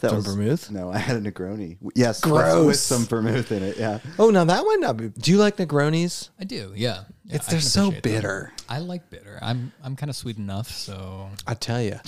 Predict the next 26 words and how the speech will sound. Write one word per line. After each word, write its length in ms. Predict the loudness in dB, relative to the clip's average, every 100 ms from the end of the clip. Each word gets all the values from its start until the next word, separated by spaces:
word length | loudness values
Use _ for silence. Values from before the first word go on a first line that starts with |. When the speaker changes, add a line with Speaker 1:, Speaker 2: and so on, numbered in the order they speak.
| -12 -12
Speaker 1:
<laughs> 1700 | -12 -10 -10 -8 -8 -10 -8 -4 -2 2 2 2 2 2 2 -2 -4 -10 -16 -20 -20 _ -20 -18 -6
Speaker 2:
I'll 60 | 0
tell 200 | 4 4
ya. 180 | 4 0 -10 -16 -16 -18 -20 _ 0
The 180 | 2 4
mixed, 400 | 4 2 0 0
the 80 | 2
cocktail 380 | 2 2 2
I 40 | 4
had 160 | 4
at 80 | 4
your 100 | 2
bar, 460 | 2 2 2 -2 -6
the 80 | -6
potatoes 560 | -4 -2 0 4 2 2
and 360 | -2 -4 -8
Speaker 3:
Mm. 200 | -10 -6
Speaker 2:
potatoes, 640 | -4 0 0 -2 -8 -12 -16 _ _ _ _ _
the 140 | -12 -10 -4
Speaker 3:
Pancakes, 0 |
Speaker 2:
pancakes, 680 | 2 4 6 4 2 -2 -6
Speaker 3:
yeah. 80 | -2
Speaker 2:
pancakes 400 | -2 0 0 0
and 120 | 0
bourbon. 420 | 2 2 2 2 -2
Speaker 3:
Yeah. 200 | -10 -16